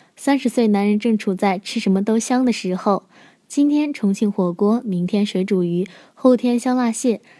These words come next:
经常晚上喝扎啤到午夜。总之，无论辣的、酸的、麻的，也不管适合不适合自己，反正通通装进胃里。正所谓年轻时人找病，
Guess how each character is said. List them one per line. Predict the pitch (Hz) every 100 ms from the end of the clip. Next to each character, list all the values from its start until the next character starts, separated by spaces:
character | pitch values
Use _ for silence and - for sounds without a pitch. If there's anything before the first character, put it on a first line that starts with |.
| _
经 | - 311
常 | 294 247
晚 | 254 196
上 | 226
喝 | 226 247
扎 | 262 294
啤 | 294 - 185
到 | 202 220 202
午 | 170 170
夜。 | 190 220 - _ _ _ _
总 | - 226
之， | 214
无 | 247 220
论 | 233
辣 | 254 254 220
的、 |
酸 | 202 - 262 269
的、 | 262 -
麻 | 196 185 185
的， | 226 254 _ _ - - -
也 | 262
不 | 262
管 | 294 240
适 | - 294
合 | 247 226
不 | 208 208
适 | 226
合 | 208 196
自 | - 202
己， | 185 185
反 | - 175 180
正 | 208 196
通 | - 208
通 | 208 208
装 | 214 214
进 | 208 202
胃 | 214 202
里。 | 185 185 _ _ _ _ -
正 | 294 277
所 | 240 208
谓 | 226 220 226 _ _ -
年 | 226 269
轻 | 330
时 | 311 262
人 | 269 294
找 | 247 180
病， | 262 247